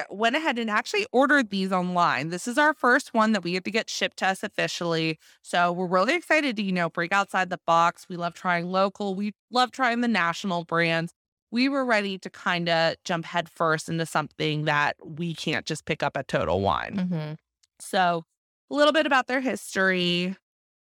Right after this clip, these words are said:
Speaker 1: Um, they are naturally sweetened. Study Break's mission is to create a drink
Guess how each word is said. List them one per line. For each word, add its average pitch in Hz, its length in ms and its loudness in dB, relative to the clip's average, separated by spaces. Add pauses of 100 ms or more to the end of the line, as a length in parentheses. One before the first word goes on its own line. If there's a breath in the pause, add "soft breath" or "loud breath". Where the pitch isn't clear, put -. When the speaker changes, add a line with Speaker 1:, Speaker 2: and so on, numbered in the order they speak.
Speaker 1:
Um, 190 320 4
they 190 140 -4
are 185 160 2
naturally 180 500 -2
sweetened. 226 880 -2
Study 202 320 -2
Break's 220 380 -4
mission 220 360 0
is 214 180 -2
to 202 100 -8
create 196 340 -2
a 262 60 0
drink 196 360 -2